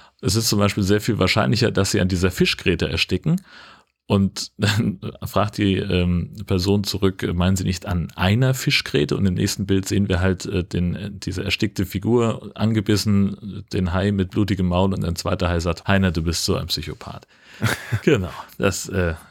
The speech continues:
Speaker 1: fantastisch.
Speaker 2: Muss man einmal kurz drüber nachdenken, aber es ist, ja, sehr schön.
Speaker 1: Ja, und, äh, in den Kommentaren weist irgendjemand darauf hin, dass in der Unterwasserszene die Skyline von Bikini Bottom zu sehen ist.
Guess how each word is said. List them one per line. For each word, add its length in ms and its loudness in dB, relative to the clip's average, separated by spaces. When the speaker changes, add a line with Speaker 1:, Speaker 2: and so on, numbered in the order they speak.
Speaker 1:
fantastisch. 420 -4
Speaker 2:
Muss 80 2
man 140 4
einmal 160 4
kurz 200 0
drüber 140 0
nachdenken, 360 0
aber 100 0
es 220 -10
ist, 180 -12
ja, 180 -8
sehr 200 -12
schön. 180 -16
Speaker 1:
Ja, 300 -6
und, 300 0
äh, 140 2
in 140 0
den 100 2
Kommentaren 800 0
weist 340 0
irgendjemand 520 2
darauf 260 0
hin, 140 0
dass 180 -2
in 140 -2
der 120 2
Unterwasserszene 1000 0
die 80 0
Skyline 800 2
von 360 2
Bikini 360 0
Bottom 300 0
zu 120 -6
sehen 220 -8
ist. 220 -10